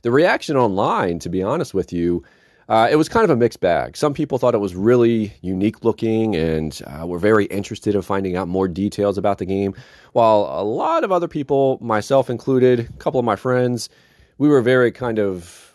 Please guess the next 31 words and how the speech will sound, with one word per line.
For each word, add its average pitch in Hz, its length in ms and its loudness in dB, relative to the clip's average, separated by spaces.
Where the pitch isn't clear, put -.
weirded, 92 520 2
weirded 123 640 2
out 117 380 -6
by 80 240 -10
it 76 400 -12
and 92 800 0
just 113 160 -4
kind 135 160 0
of - 60 -6
confused 117 480 0
as 92 100 -4
to 92 160 -4
what 82 380 -2
exactly 98 680 -2
is 87 200 -6
going 98 320 -2
on 92 240 -2
here. 78 260 -8
What 95 160 -2
are 143 60 -2
we 113 100 -2
looking 85 480 -2
at? 80 240 -10
So 160 420 6
over 233 220 0
the 214 60 0
last 143 300 0
few 143 120 -4
months, 87 480 -6
uh, 82 720 -10
I've 101 300 -8